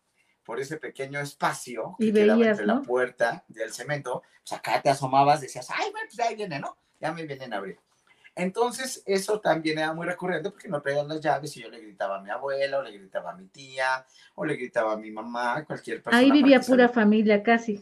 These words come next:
Speaker 2: o sea, la
Speaker 1: Sí, te
Speaker 2: mayoría de
Speaker 1: digo,
Speaker 2: familia.
Speaker 1: yo creo que
Speaker 2: Ujú.
Speaker 1: de diez departamentos que teníamos, bueno, que tenía esa casa, eh, fácil había siete o seis,
Speaker 2: Mm.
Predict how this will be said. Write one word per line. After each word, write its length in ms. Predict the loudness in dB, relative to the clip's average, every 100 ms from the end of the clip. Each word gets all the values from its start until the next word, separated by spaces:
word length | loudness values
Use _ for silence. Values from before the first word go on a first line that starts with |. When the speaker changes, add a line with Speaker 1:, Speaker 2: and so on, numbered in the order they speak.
| -10
Speaker 2:
o 120 | -6
sea, 260 | 0 2 4
la 160 | 4
Speaker 1:
Sí, 180 | 4 4
te 100 | 6
Speaker 2:
mayoría 120 | 8
de 80 | 8
Speaker 1:
digo, 0 |
Speaker 2:
familia. 380 | 8 8 6 6
Speaker 1:
yo 60 | 4
creo 140 | 4
que 180 | 4 4
Speaker 2:
Ujú. 20 |
Speaker 1:
de 100 | 2
diez 260 | 0 -2 0
departamentos 680 | -2 -4 -2 -4 -6 -8 -8
que 120 | -10
teníamos, 840 | -8 -6 -2 0 -2 -2 -2 -2
bueno, 200 | -2 -4
que 100 | -4
tenía 220 | -10 -8
esa 180 | -8 -6
casa, 420 | -6 2 2 2 _ _ _ _ _ _ _ _ _ -20 -20 _
eh, 920 | -2 0 0 0 0 0 -2 -2 -6 _ -20
fácil 580 | -16 -8 -8 -6 -2 0
había 380 | 0 0 2 2
siete 640 | -2 -10 -10 -8 -10 -10
o 160 | -8 -8
seis, 640 | -6 -6 0 0 2 0
Speaker 2:
Mm. 120 | -2